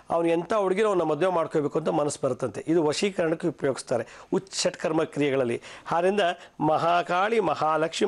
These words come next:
ಮಹಾ ಸರಸ್ವತಿ. ಮತ್ತು ಕೋರ್ಟ್ ಕೇಸು ಅಥವಾ ಇನ್ಯಾವುದೋ ಒಂದು ವಿಶೇಷವಾದಂಥ ವ್ಯವಹಾರಗಳು ನಿಮ್ಮ ಜಾತಕದಲ್ಲಿ ನಿಮ್ಮ ಮನೇಲಿ ನಡೀತಾ ಇದ್ರೆ, ತುಂಬ ವರ್ಷದಿಂದ ಕೇಸ್ ನಡೀತಿದ್ರೆ, ಇದನ್ನ ಜ-, ಯಾರು ಕೋರ್ಟ್ಗೆ ಹೋಗ್ತಿರ್ತಾರೋ ಅಂಥವ್ರು ಬಲಭಾಗದಲ್ಲಿ, ಮುಂದೆ ತೊಡೆ ಭಾಗದಲ್ಲಿ ಇದನ್ನ ಜಪ ಮಾಡಿ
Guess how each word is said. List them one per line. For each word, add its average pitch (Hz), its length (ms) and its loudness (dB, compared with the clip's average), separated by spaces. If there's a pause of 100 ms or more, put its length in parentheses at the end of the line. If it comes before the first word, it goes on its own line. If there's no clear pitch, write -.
ಮಹಾ 156 200 0 (140)
ಸರಸ್ವತಿ. 147 480 0 (440)
ಮತ್ತು 220 180 0 (100)
ಕೋರ್ಟ್ 226 280 2
ಕೇಸು 180 340 0
ಅಥವಾ 175 220 0
ಇನ್ಯಾವುದೋ 170 360 2
ಒಂದು 160 120 2 (180)
ವಿಶೇಷವಾದಂಥ 156 540 0
ವ್ಯವಹಾರಗಳು 143 680 0 (340)
ನಿಮ್ಮ 151 240 2
ಜಾತಕದಲ್ಲಿ 143 640 0
ನಿಮ್ಮ 139 200 2 (100)
ಮನೇಲಿ 139 260 2
ನಡೀತಾ 143 300 0
ಇದ್ರೆ, 131 240 0 (260)
ತುಂಬ 175 220 -2 (240)
ವರ್ಷದಿಂದ 156 320 0 (240)
ಕೇಸ್ 151 280 -2
ನಡೀತಿದ್ರೆ, 135 460 0 (340)
ಇದನ್ನ 165 320 2 (640)
ಜ-, 131 140 -12
ಯಾರು 170 280 0
ಕೋರ್ಟ್ಗೆ 160 360 -2
ಹೋಗ್ತಿರ್ತಾರೋ 151 540 0
ಅಂಥವ್ರು 143 340 -2
ಬಲಭಾಗದಲ್ಲಿ, 151 640 0 (300)
ಮುಂದೆ 160 200 2
ತೊಡೆ 156 300 0 (120)
ಭಾಗದಲ್ಲಿ 156 400 2 (160)
ಇದನ್ನ 143 280 4
ಜಪ 135 120 2
ಮಾಡಿ 160 340 2